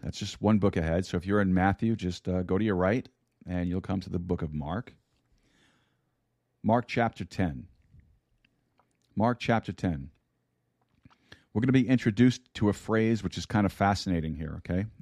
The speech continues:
Uh, Mark chapter ten, and in verse forty-five, it says, "For even the Son of Man came not to be ministered unto,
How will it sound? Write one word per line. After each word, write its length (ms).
Uh, 300
Mark 260
chapter 300
ten, 400
and 220
in 160
verse 200
forty-five, 960
it 120
says, 560
"For 440
even 580
the 140
Son 240
of 120
Man 460
came 400
not 300
to 80
be 140
ministered 440
unto, 480